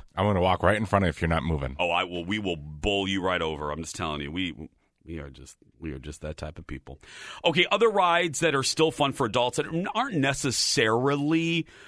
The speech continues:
Speaker 2: thrill rides. Uh, Pirates of the Caribbean.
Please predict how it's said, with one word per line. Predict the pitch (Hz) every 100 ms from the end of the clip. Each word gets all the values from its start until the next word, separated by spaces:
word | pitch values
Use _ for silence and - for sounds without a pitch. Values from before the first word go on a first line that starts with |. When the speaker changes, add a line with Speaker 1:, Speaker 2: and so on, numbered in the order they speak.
| -
Speaker 2:
thrill | - - 135 131 135
rides. | 139 143 147 151 135 - -
Uh, | 110 104 101
Pirates | - - 170 208 233 233 - -
of | 131
the | 139
Caribbean. | 131 123 117 120 101 90 78 64